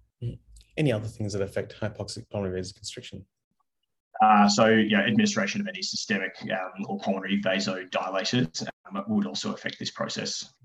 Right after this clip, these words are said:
Speaker 1: Like what?
Speaker 2: Um, so, um, so, uh, these could include things like, um, uh, you know, G T N, uh, ni-, nitrovasodilators, um, potentially,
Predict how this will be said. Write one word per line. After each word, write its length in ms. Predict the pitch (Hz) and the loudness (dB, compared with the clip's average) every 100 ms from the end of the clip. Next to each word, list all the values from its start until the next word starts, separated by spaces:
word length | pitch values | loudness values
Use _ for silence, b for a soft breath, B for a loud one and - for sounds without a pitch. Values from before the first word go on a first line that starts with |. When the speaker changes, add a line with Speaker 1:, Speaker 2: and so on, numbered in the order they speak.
| - | -8
Speaker 1:
Like 120 | 147 117 | -4 -2
what? 100 | 104 | -2
Speaker 2:
Um, 100 | - | -4
so, 100 | - - - _ _ b b - | -12 -16 -20 _ _ b b 0
um, 400 | 104 101 101 104 | 6 10 12 12
so, 340 | 101 98 98 98 98 95 95 | 10 4 2 0 -2 -4 -2
uh, 140 | 95 | 0
these 160 | 101 101 | 0 0
could 120 | 104 | -4
include 320 | - - 95 | -8 -6 -2
things 220 | 196 - | -2 -2
like, 220 | - - - 104 | -2 -4 -8 -8
um, 380 | 95 95 95 104 - - _ 95 | -6 -6 -6 -8 -10 -16 _ -4
uh, 280 | 92 92 92 - | -4 -4 -6 -2
you 140 | 101 | -2
know, 60 | 101 | 0
G 180 | 110 101 | 2 4
T 220 | 104 123 | 6 6
N, 300 | 131 127 117 | 8 10 8
uh, 380 | 95 - - 98 - | 4 -6 -6 -8 0
ni-, 80 | 107 | 2
nitrovasodilators, 1200 | 95 107 101 98 104 98 95 101 101 101 - 107 - | 2 2 0 0 -2 -2 0 0 2 0 -2 -6 -6
um, 340 | 104 92 98 101 | -6 -6 -8 -8
potentially, 680 | - 101 104 143 196 101 | -6 -2 0 0 -4 -6